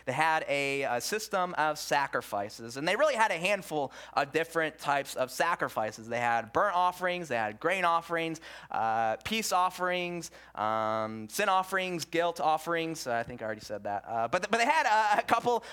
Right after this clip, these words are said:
of, a handful of different types of offerings. So the Israelites, they, they would often offer up a, a sacrifice of an animal for their sin. They did this constantly. They, they did this all of the time. Well, in the New Covenant, in the New Testament with Jesus,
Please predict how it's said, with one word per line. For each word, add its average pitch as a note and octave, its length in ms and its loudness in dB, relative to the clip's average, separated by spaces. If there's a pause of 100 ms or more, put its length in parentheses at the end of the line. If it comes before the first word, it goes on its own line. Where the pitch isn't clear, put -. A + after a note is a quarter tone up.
of, F#3 440 4
a F3 180 4
handful A3 340 2
of F3 100 0
different F#3+ 340 0
types E3 400 0
of D#3 340 2 (220)
offerings. E3+ 520 2
So A#3 120 2
the A3+ 180 -2
Israelites, F4+ 320 2
they, B3 300 2
they B3 80 4
would B3 100 2
often C4 400 2
offer B3+ 400 0
up A3+ 260 2
a, G#3 220 2
a G3 80 2
sacrifice A#3 680 2
of F#3+ 120 0
an G#3+ 140 -4
animal A3 480 0 (200)
for A#3 420 0
their F#3+ 400 2
sin. C4+ 340 0
They F3 140 0
did G#3+ 180 0
this A#3 180 -2
constantly. A#3+ 440 0
They, D#3+ 240 2
they F#3 100 -2
did G3+ 160 -2
this G#3 220 -4
all G#3 320 2 (180)
of G#3 60 -2
the A3 80 0
time. A#3+ 380 0 (100)
Well, A3+ 100 4
in B3+ 60 2
the B3+ 80 2
New G#4+ 240 0
Covenant, G3+ 380 2
in A#3 80 2
the A3+ 80 0
New F#4 160 0
Testament A3 500 0
with G#3+ 140 -4
Jesus, G3+ 560 -2